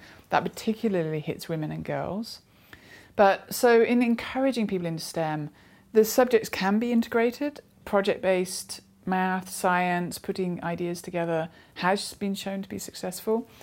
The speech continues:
They can also be taught as separate subjects, but they have to be taught well. So when we're teaching students that they can't do math, which is what a lot of,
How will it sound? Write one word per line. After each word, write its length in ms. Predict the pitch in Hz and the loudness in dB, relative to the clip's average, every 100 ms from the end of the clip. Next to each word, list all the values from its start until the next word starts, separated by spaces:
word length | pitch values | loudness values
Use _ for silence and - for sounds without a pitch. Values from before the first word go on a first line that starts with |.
| - - | -10 -6
They 80 | |
can 120 | 349 349 | 2 4
also 240 | 269 240 | 4 2
be 100 | 202 | -4
taught 460 | - 180 160 - - _ | 0 2 2 0 -6 _
as 120 | 180 | -6
separate 260 | - 202 - | 0 -2 -2
subjects, 260 | 180 156 151 | -6 -6 -6
but 100 | 147 | -6
they 60 | |
have 160 | 180 180 | -6 -8
to 60 | |
be 80 | - | -10
taught 240 | - 170 - | -8 -8 -6
well. 400 | 104 107 98 - _ - - - - _ | -4 -2 -4 -12 _ -20 -20 -20 -20 _
So 440 | - 190 175 170 - | -2 2 4 4 4
when 200 | 196 196 | 2 4
we're 380 | 196 185 170 - _ _ - - _ - | 4 4 2 -2 _ _ -20 -20 _ -4
teaching 500 | 254 240 233 196 175 | 0 0 0 0 -2
students 540 | - - 180 170 - | -4 -2 0 0 0
that 160 | 175 - | -2 0
they 140 | 160 | 0
can't 420 | 156 - 180 165 | -2 -2 0 0
do 160 | - 165 | -2 -4
math, 480 | 160 180 147 156 - | -2 -2 -2 -4 -8
which 180 | 160 165 | -10 -8
is 140 | 170 | -4
what 180 | 160 156 | -4 -4
a 80 | 151 | -6
lot 260 | 151 - | -8 -6
of, 380 | 160 151 - - | -6 -6 -12 -20